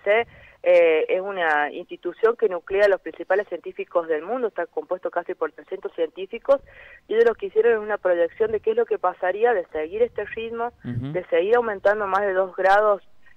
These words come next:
Speaker 1: a, eh, de la temperatura de la Tierra en,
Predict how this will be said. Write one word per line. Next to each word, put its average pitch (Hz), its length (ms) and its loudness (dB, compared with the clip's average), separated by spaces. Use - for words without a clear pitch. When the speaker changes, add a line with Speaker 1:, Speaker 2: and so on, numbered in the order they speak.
Speaker 1:
a, 151 680 -2
eh, 147 420 -8
de 151 80 -2
la 160 80 4
temperatura 165 600 0
de 233 60 2
la 190 100 2
Tierra 190 640 -2
en, 151 320 -16